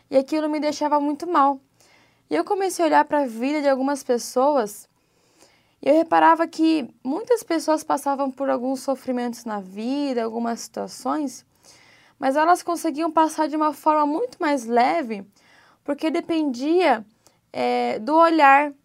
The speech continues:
daquela pessoa sobre aquela situação.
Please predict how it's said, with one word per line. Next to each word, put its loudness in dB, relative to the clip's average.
daquela 0
pessoa -2
sobre -4
aquela 0
situação. -6